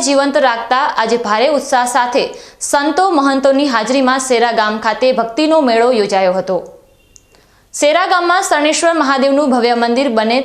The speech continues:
તે માટેના આયોજનોને લઈને આજે એક ખાસ બેઠક પણ યોજાઈ હતી, જેમાં ભવિષ્યના નિર્માણ કાર્યો અંગે ચર્ચા કરવામાં આવી હતી. ધાનેરાના સેરા ગામમાં શિવ ભક્તિનો આ માહોલ ખરેખર પ્રેરણાદાયક છે.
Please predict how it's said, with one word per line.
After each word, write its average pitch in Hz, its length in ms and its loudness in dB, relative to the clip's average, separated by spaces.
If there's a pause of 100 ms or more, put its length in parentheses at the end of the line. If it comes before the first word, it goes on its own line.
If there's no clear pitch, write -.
તે 233 160 2
માટેના 247 400 0 (140)
આયોજનોને 214 540 0
લઈને 220 300 2 (340)
આજે 277 240 0
એક 339 140 -4
ખાસ 294 300 0
બેઠક 285 360 0
પણ 277 220 0
યોજાઈ 202 340 0
હતી, 180 220 -4 (840)
જેમાં 302 300 0
ભવિષ્યના 349 480 0
નિર્માણ 311 480 0
કાર્યો 269 340 2
અંગે 247 200 2
ચર્ચા 262 380 0
કરવામાં 214 460 0
આવી 190 220 -2
હતી. 170 260 -8 (760)
ધાનેરાના 247 500 0
સેરા 233 300 0
ગામમાં 233 380 0
શિવ 294 240 -2
ભક્તિનો 240 420 0
આ 220 140 0
માહોલ 220 360 0 (400)
ખરેખર 302 400 0 (140)
પ્રેરણાદાયક 240 680 0
છે. 208 200 -2